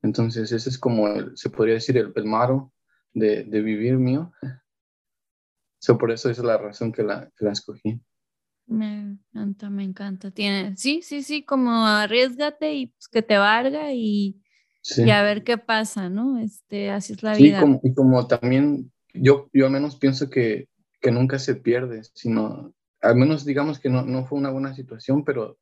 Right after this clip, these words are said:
Speaker 1: aprendes de algo, ¿no? Entonces, al final del día siempre, siempre se gana.
Speaker 2: Y a-, además de aprender a abrirte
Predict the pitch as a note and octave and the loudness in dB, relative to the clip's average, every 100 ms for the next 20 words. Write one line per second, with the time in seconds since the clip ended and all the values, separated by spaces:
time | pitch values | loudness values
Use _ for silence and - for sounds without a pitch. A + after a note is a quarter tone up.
0 | - A2+ - B2+ C3 B2 A2+ A2+ A#2 A2+ | -6 -4 -2 0 2 0 -4 -6 -6 -6
1 | G#2+ A#2 D3+ C3 A#2 - A2+ - - _ | -8 -6 -6 -6 -10 -8 -10 -12 -20 _
2 | _ _ _ _ _ _ _ _ _ _ | _ _ _ _ _ _ _ _ _ _
3 | G#2+ G#2+ B2 A#2+ B2 B2+ B2+ B2 C3 C3 | 4 6 6 6 4 4 2 0 0 0
4 | B2+ C3 A2+ - C3+ B2+ C3 B2+ G#2+ A#2 | -2 0 -2 -2 -4 -2 -2 -2 -2 -2
5 | A#2 A#2 - C3+ _ _ _ _ _ _ | -6 -10 -14 -18 _ _ _ _ _ _
6 | _ _ _ - C#4 C#4 C4 C4 - C#4 | _ _ _ 6 8 10 8 6 6 4
7 | C#4 C4 C4 C4 D#4+ D#4+ C#4+ A#3 A3+ A3+ | 4 2 2 4 2 2 4 4 4 2
8 | B3+ B3+ C4 B3 - C4+ C#4 | 0 -2 -4 -6 -4 -2 -4